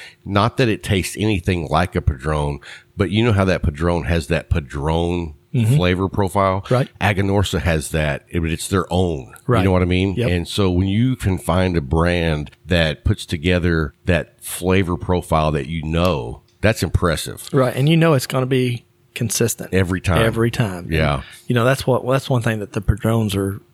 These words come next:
Speaker 2: I mean, they're famous for. And even the Perdomos
Speaker 1: Oh,
Speaker 2: famous
Speaker 1: yes,
Speaker 2: for it.
Speaker 1: yes.
Speaker 2: You can take a box ten years ago and a box today, and you're
Speaker 1: And they're
Speaker 2: gonna
Speaker 1: the
Speaker 2: know.
Speaker 1: same.
Speaker 2: Yeah.
Speaker 1: Well,
Speaker 2: It's
Speaker 1: you know,
Speaker 2: amazing.
Speaker 1: a friend of mine that's online, his name's N-, Nate Allen. He lives over in Atlanta,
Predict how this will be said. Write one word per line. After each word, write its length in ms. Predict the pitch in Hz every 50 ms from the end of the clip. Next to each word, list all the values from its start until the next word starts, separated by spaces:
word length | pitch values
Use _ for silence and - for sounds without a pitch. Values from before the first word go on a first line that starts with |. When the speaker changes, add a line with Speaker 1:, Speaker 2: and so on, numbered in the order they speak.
| - -
Speaker 2:
I 80 | 117
mean, 300 | 107 101 95 92 98 - - _ -
they're 180 | 131 120 110
famous 340 | - - 107 101 92 85 - -
for. 300 | - - 73 - - _ _ _ - -
And 180 | 117 110 104 -
even 240 | 117 117 113 113 110
the 80 | 107 95
Perdomos 600 | - 110 95 107 113 117 117 98 92 85 - - -
Speaker 1:
Oh, 360 | 160 165 147 113 92 82 - -
Speaker 2:
famous 300 | 123 117 113 110 98 82
Speaker 1:
yes, 40 | 73
Speaker 2:
for 220 | - 90 85 76 62
it. 80 | - - -
Speaker 1:
yes. 480 | 87 92 87 78 67 62 - - - -
Speaker 2:
You 120 | 127 127 123
can 60 | -
take 160 | 143 131 120
a 60 | 117 113
box 520 | 120 120 120 123 127 - - - - - _
ten 240 | - - 143 131 127
years 200 | 123 131 135 131
ago 340 | 143 147 151 156 156 151 - _ _ _ -
and 80 | 107 104
a 40 | 104
box 320 | 113 117 120 - - -
today, 440 | - 107 104 110 123 131 135 - _ _ _ _ -
and 80 | 107 110
you're 80 | 107
Speaker 1:
And 60 | 117 117
they're 60 | 110
Speaker 2:
gonna 100 | - -
Speaker 1:
the 140 | 76 - 110
Speaker 2:
know. 60 | 90 82
Speaker 1:
same. 200 | 78 69 69 -
Speaker 2:
Yeah. 140 | 110 101 95
Speaker 1:
Well, 80 | 95 - - -
Speaker 2:
It's 100 | 120 113
Speaker 1:
you 40 | 110
know, 60 | 104 101
Speaker 2:
amazing. 480 | 107 120 120 110 - - 80 73 85 _ _ - - -
Speaker 1:
a 80 | 101 98
friend 260 | - - 143 147 143
of 60 | 123
mine 480 | 107 98 92 90 87 87 85 85 82 - -
that's 300 | 87 85 92 87 - - -
online, 680 | - 95 95 87 85 87 92 95 90 80 73 73 71 71
his 180 | 82 78 76 90
name's 240 | 95 90 - -
N-, 240 | 71 78 85 85 - -
Nate 320 | 92 90 92 98 92 -
Allen. 440 | 67 73 80 85 76 69 65 67 -
He 180 | - 95 95 87
lives 300 | 90 92 85 73 69 85
over 240 | 80 78 71 76 73
in 80 | 71
Atlanta, 680 | 69 - - - 73 80 85 90 90 76 65 58 -